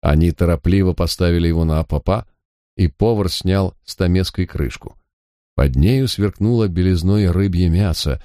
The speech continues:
и заискрилась соль. Запустив внутрь тонкую руку,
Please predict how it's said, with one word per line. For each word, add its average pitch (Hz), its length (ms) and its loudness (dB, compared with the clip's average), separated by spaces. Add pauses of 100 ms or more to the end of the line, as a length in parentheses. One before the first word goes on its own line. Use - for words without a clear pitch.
(120)
и 85 80 0
заискрилась 85 680 0
соль. - 520 -4 (420)
Запустив 82 680 -2
внутрь 82 460 0 (180)
тонкую 80 440 0
руку, 87 400 -4